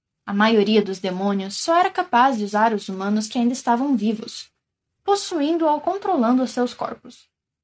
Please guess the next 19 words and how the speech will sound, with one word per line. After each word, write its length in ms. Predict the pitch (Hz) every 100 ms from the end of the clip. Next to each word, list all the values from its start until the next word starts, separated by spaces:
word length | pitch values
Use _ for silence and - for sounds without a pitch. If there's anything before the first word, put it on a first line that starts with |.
| _ _
Com 220 | - 208 202
tão 240 | 220 214
poucos 400 | 208 208 202 208
necromantes 640 | 202 220 208 202 202 196
existentes, 720 | 190 208 277 262 262 285 277 - _ _
seu 240 | - - 392
exército 540 | 359 262 294 302 302
seria 300 | - 262 285
imenso 480 | 294 214 247 - 277
quando 300 | - 254 277
estivesse 600 | 392 - 262 233 254 269
completo. 580 | 294 285 196 185 _ - _ _ _ _ _ _ _ _ _ _ -
A 60 |
passagem 600 | 208 202 - 208 202 196
do 100 | 180
tempo 420 | 180 220 196 196
concedeu 560 | 214 330 349 349 302 320
uma 200 | 427 453
coisa. 420 | - - - -